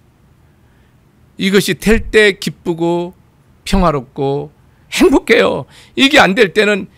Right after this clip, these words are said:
내가 이 세상에서 절대 물 한 모금 마시기 싫어요. 저도. 내 쌀 한 톨 먹기 싫어요. 이것이 안 되면 사는 게 다 업이고 의미가 없기 때문에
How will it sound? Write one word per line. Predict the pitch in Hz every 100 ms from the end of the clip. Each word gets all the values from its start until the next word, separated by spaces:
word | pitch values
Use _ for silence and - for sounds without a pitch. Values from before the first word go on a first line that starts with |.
| _ _ _ -
내가 | 208 226
이 | 226 233 247
세상에서 | 233 220 240 240 254 240
절대 | 240 302 339
물 | 196 285
한 | 302
모금 | 311 311
마시기 | 277 254 277
싫어요. | 247 262 285
저도. | 240 185 160 104 - _ _ _ _ _ _
내 | -
쌀 | 175 269
한 | 262 269
톨 | 254
먹기 | 220 220
싫어요. | 190 240
이것이 | 175 202 247 214
안 | 185 180
되면 | 214 196 208 202
사는 | - 226 254
게 | 240 214 -
다 | 170 175 240
업이고 | 180 220 196 185
의미가 | 220 254 233
없기 | 147 -
때문에 | 202 190 165 185 175 113